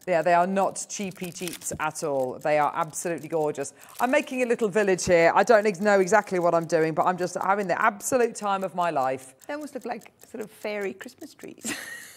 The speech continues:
Speaker 1: Oh my gosh, yes, I love that idea. Or a really awesome pair of flares, maybe.
Speaker 2: Oh,
Speaker 1: I d-,
Speaker 2: yeah.
Speaker 1: I don't know. They're, oh, they're just go-, I just love them. Um, yeah, lucite flowers, hydrangea necklace, two hundred and eight pounds.
Speaker 2: Oh, gosh.
Speaker 1: What?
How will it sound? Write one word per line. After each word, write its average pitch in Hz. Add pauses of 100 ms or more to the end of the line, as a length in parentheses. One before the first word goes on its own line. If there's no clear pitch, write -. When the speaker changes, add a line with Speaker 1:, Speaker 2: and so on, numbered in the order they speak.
(280)
Speaker 1:
Oh 370
my 190
gosh, 175
yes, 190
I 180
love 180
that 165
idea. 147 (260)
Or 208
a 226
really 285
awesome 240
pair 180
of 175
flares, 139 (280)
maybe. 165
Speaker 2:
Oh, 175
Speaker 1:
I 190
d-, -
Speaker 2:
yeah. 175
Speaker 1:
I 180
don't 170
know. 165
They're, 160
oh, 151
they're 156
just 156
go-, 160
I 170
just 147
love 147
them. 139 (380)
Um, 208 (260)
yeah, 269
lucite 269
flowers, 254
hydrangea 254
necklace, 240
two -
hundred 381
and -
eight 330
pounds. 151
Speaker 2:
Oh, 392
gosh. 139
Speaker 1:
What? -